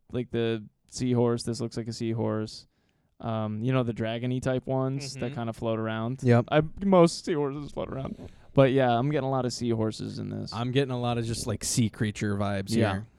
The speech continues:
Speaker 2: just overall.
Speaker 1: Yep.
Speaker 2: Crab, lobster, blue spider, rabbit head, worms, snakes, caterpillars.
Speaker 1: Okay.
Speaker 2: Subjects are aware this card is the last one, so it may give them an opportunity to reveal anything they wanted to state but failed to state thus far.
Speaker 1: Oh, interesting.
Speaker 2: Complexity of it may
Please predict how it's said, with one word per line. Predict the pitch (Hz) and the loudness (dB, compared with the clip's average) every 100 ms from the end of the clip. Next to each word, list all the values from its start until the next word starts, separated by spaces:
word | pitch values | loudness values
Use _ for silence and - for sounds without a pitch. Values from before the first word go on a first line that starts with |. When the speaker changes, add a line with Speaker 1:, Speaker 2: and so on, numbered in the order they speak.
| - | -20
Speaker 2:
just | - 104 107 | -8 -2 0
overall. | 101 104 95 - | 2 2 0 0
Speaker 1:
Yep. | 113 113 - - | 0 0 -2 -12
Speaker 2:
Crab, | - 208 202 | 4 8 8
lobster, | 185 190 185 165 | 8 6 6 6
blue | 139 180 | 10 10
spider, | - 147 135 123 | 10 6 8 8
rabbit | 127 151 143 | 8 6 6
head, | 131 123 | 4 2
worms, | 120 156 127 110 | 4 6 4 2
snakes, | - 156 - - | 2 0 0 -8
caterpillars. | - 170 170 143 127 113 101 - - | 0 2 6 8 8 6 4 -6 -6
Speaker 1:
Okay. | - 117 | -4 2
Speaker 2:
Subjects | 120 180 190 185 | 8 10 10 8
are | 180 | 10
aware | 175 175 175 | 10 10 8
this | 165 | 6
card | - 160 | 8 8
is | 147 | 8
the | 139 | 6
last | 147 151 143 | 6 4 6
one, | 139 135 | 6 6
so | - | 2
it | |
may | 131 127 | 2 2
give | 127 117 | 4 4
them | 120 | 4
an | 113 | 4
opportunity | 110 - 139 151 | 2 0 0 0
to | 147 107 | -2 0
reveal | 120 - 143 | 0 0 -2
anything | 185 - 190 | -4 -2 -4
they | 196 139 | -2 -2
wanted | 107 147 180 | -2 -4 -4
to | 160 | -10
state | - 139 - | -4 -4 -4
but | - - | -10 -4
failed | 120 151 - | -2 -2 -4
to | 139 | -6
state | - 123 | -2 -2
thus | - 151 | -2 -4
far. | - 107 107 98 | -2 0 0 0
Speaker 1:
Oh, | 143 170 | 2 2
interesting. | 170 147 123 - | 0 -2 -6 -4
Speaker 2:
Complexity | 135 110 156 - 170 - | -4 4 4 4 2 4
of | 139 | 6
it | 143 | 6
may | 135 | 6